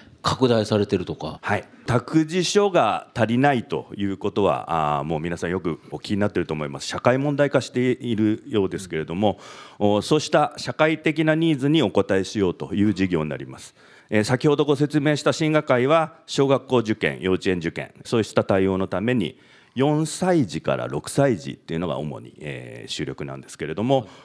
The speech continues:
Speaker 2: お、こちらはその前の、お、一歳児から三歳児を主体として、えー、お預かりしているということになります。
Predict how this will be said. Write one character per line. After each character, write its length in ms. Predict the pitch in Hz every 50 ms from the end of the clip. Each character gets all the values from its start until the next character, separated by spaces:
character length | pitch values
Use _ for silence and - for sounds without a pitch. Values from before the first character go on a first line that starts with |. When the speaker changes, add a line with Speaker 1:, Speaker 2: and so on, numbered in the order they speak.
| - -
Speaker 2:
お、 160 | - 95 87
こ 140 | - - 104
ち 120 | - 143
ら 140 | 139 143 139
は 240 | 143 139 131 90 -
そ 160 | - - 107
の 140 | 107 107 101
前 280 | 101 113 131 147 139
の、 240 | 117 90 76 - - - _ -
お、 340 | 78 78 71 69 - - - _ _
一 180 | - 113 107 -
歳 460 | - - - - 170 175 170 131 101
児 120 | - 80
か 140 | - - -
ら 160 | - - - _ _ _ _ _
三 320 | - - - 113 127 123 110
歳 340 | - - 147 143 143 120
児 300 | 101 95 78 71 - - _ _ _ _ _ _ _ - -
を 160 | 160 202 180
主 120 | - -
体 200 | - - 87 87
と 120 | 80 73 71
し 80 | -
て、 220 | - - 73 - - _
え 100 | - 82
ー、 40 | 76
お 80 | 73 80
預 160 | 78 69 -
か 100 | - 78
り 20 |
し 100 | - -
て 120 | - - 76
い 40 | -
る 120 | - -
と 100 | - - - _
い 60 | - -
う 40 | -
こ 100 | 85 82
と 80 | 87
に 60 | 80 -
な 80 | -
り 80 | - -
ま 120 | - -
す。 160 | - - -